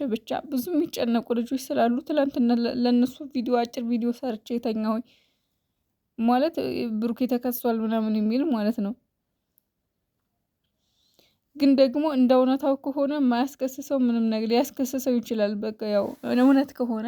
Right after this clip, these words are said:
ማለት ነው። ግን እኔ እንጃ ትላንትና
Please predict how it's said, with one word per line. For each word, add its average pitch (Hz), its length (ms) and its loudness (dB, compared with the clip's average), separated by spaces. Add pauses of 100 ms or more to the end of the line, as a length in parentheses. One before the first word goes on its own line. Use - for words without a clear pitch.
ማለት 202 380 -4
ነው። 196 120 -6 (1500)
ግን 277 260 2 (420)
እኔ 220 160 0
እንጃ 220 220 0 (180)
ትላንትና 240 580 2